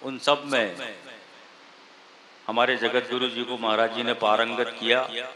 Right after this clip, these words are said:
और पूरी तरह सुयोग्य बनाकर फिर उन्होंने उचित समय पर अपना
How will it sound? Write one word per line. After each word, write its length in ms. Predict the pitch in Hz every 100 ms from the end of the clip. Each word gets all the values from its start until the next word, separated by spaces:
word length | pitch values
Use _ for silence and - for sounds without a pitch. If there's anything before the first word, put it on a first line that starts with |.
| 113 123 - - - -
और 560 | 113 117 117 113 117 117
पूरी 280 | 151 175 196
तरह 340 | 156 143 139 139
सुयोग्य 540 | 139 123 131 131 123
बनाकर 840 | 120 120 120 123 123 92 131 110 - - 104 - - -
फिर 140 | 131 131
उन्होंने 760 | 117 120 120 123 113 104 123
उचित 340 | 127 196 -
समय 320 | - 127 123 117
पर 520 | 113 101 - 107 95 - 104 - - - - - - - - - - - - - - - - -
अपना 540 | 107 - 120 117 107